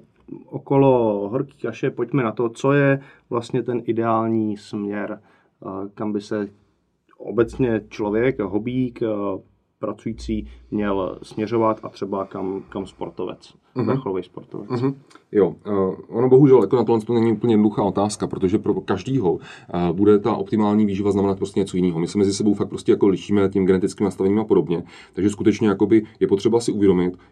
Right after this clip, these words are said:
Speaker 2: že prostě, eh, když tohle třeba teďka posloucháte, já nevím, třeba v práci u kafíčka, <laughs> tak prostě ten jídelníček přímo pro vás bude prostě jiný vhodnej než pro vašeho kolegu nebo kolegyni, která prostě sedí vedle vás. To je často problém, že třeba
Speaker 1: Hmm.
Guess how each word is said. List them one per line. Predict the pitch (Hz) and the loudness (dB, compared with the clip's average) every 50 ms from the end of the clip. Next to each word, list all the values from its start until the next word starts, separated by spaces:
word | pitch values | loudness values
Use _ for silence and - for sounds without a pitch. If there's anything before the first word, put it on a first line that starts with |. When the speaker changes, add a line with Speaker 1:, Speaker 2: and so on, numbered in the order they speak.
| _ | _
Speaker 2:
že | - - 98 95 92 92 | -2 2 4 4 6 4
prostě, | 87 87 90 - - - 107 104 98 95 95 - - - | 2 -2 -6 -6 0 4 6 6 6 4 0 -6 -12 -6
eh, | - 92 | -2 -2
když | 90 90 | -2 0
tohle | - - 104 98 | 2 2 4 4
třeba | 98 104 101 | 4 4 2
teďka | 98 - 101 | 2 2 0
posloucháte, | 104 98 - 110 98 - 110 98 - - | 0 0 0 -2 -2 0 -2 -2 0 0
já | 98 95 | 2 2
nevím, | 98 98 98 95 | 4 4 4 4
třeba | 98 110 101 104 104 92 95 - - - _ - | 2 0 0 0 0 0 -2 -6 -14 -20 _ -20
v | - - | -10 -2
práci | - 107 101 98 98 - 117 | 0 2 2 2 2 2 2
u | 107 | 2
kafíčka, | 98 104 98 - 104 - - - 104 92 - - - 196 | 2 0 -2 -2 -4 -4 -4 -2 -2 -2 -2 -4 -6 -4
<laughs> | 185 156 - - | -4 -4 -2 0
tak | 127 107 | 0 2
prostě | 101 110 104 - - 120 110 | 2 2 0 4 6 6 6
ten | 107 113 110 | 6 6 6
jídelníček | 107 110 117 120 120 123 127 120 - - - - - | 8 8 8 6 6 2 -2 -4 -4 -8 -14 -18 -14
přímo | - - 131 127 - | -2 2 4 4 6
pro | - - | 6 4
vás | - 143 98 90 85 - - _ _ _ _ _ - | 4 2 0 -4 -6 -10 -16 _ _ _ _ _ -6
bude | 90 101 107 | 0 2 2
prostě | 101 107 101 - - 127 120 117 113 98 | 4 2 0 2 4 6 6 8 6 4
jiný | - 107 117 147 160 135 | 2 2 4 4 4 4
vhodnej | - - 101 95 92 85 78 78 107 - - - - | 2 -2 -2 -2 0 0 0 -2 -4 -6 -10 -10 -8
než | 104 95 - | -8 -6 -2
pro | - 110 | 0 2
vašeho | 104 104 - - - - - | 2 2 2 4 4 4 6
kolegu | - 107 101 98 107 | 6 4 4 6 4
nebo | 113 107 120 117 | 6 6 4 6
kolegyni, | - 110 98 95 101 107 107 | 6 4 4 4 4 2 2
která | 104 107 104 101 | 2 2 0 0
prostě | - 101 - 110 | -2 -4 -6 -6
sedí | 107 110 107 107 107 | -6 -4 -2 0 0
vedle | 107 104 107 101 | 2 2 2 2
vás. | 101 101 123 135 - - - - _ _ | 0 -2 -4 -6 -8 -12 -20 -20 _ _
To | - | 0
je | 104 | 0
často | 98 101 98 - - | 2 2 0 0 2
problém, | 104 107 95 104 104 104 | 2 4 6 6 6 6
že | 104 110 | 4 2
třeba | - - 113 117 117 | 0 2 4 4 4
Speaker 1:
Hmm. | 107 | 2